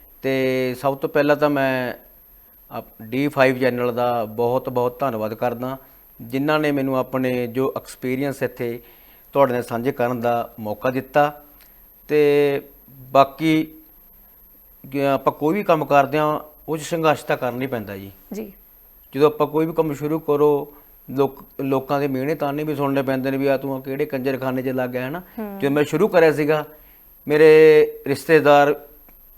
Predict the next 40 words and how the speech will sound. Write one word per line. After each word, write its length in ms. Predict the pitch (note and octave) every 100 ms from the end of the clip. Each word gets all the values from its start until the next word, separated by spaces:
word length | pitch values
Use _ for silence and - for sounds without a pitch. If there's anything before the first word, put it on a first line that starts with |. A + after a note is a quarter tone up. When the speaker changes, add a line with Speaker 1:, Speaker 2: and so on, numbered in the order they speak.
| _
Speaker 1:
ਕਈ 100 | E3+
ਕਹਿੰਦੇ 300 | F3 D3+ D3+
ਵੀ 100 | G3+
ਸੀਗੇ 340 | F3+ E3+ D#3+ C#3 - -
Speaker 2:
ਹੂੰ। 120 | A3+ G#3
Speaker 1:
ਵੀ, 120 | D#3
"ਇੱਕ 160 | D3+ D3
ਤਾਂ, 160 | D#3+
ਅਹ, 500 | D#3 D3 D3 C#3+ C#3 - -
ਤੂੰ 140 | D3+
ਹੈਂਡੀਕੈਪਟ 640 | C3 B2 C#3 C#3 C3 B2
ਹੈ, 220 | C3+ B2+ C3 -
Speaker 2:
ਹੂੰ। 240 | A3+ A3 G3
Speaker 1:
ਵੀ 120 | D#3+
ਆਹ 120 | E3+
ਕਿਹੜੇ 280 | D#3 D3 F#3
ਕੰਮ 240 | F3 D#3+
ਲਾਤਾ, 600 | D3+ D3 C#3 C#3+ C3+ C#3 - - _ -
ਇਹਦਾ 160 | D#3+ E3
ਵਿਆਹ 300 | C3+ C#3+ E3
ਨਹੀਂ 100 | D#3+
ਹੋਣਾ 300 | D3 D3 C#3+
ਜੀ, 160 | D3 C3
ਆਹ 180 | D#3
ਨਹੀਂ 100 | E3+
ਹੋਣਾ," 280 | D3+ C#3+ C#3+
ਹੈ 60 | D3
ਨਾ 140 | F#3+
ਜੀ। 100 | G3+ -
Speaker 2:
ਹੂੰ। 440 | A#3 G#3+ G3+ G3+ A3 -
Speaker 1:
ਪਰ 240 | F3 G3 G3+ G3+ G3 - - _ _ _
ਮੈਂ 240 | E3 F3+ F#3+
ਸੋਚ 320 | F#3 D#3+ E3
ਲਿਆ 180 | F3 E3+
ਸੀ 360 | C#3+ D#3+ E3 D#3+ _ _ _
ਕਿ 100 | F3+
ਮੈਂ 360 | E3+ D3 D3+ -
ਇਸ 240 | D3+ D3
ਪਾਸੇ 460 | D3 C#3 - D3 C#3+
ਆਪਣਾ 240 | C3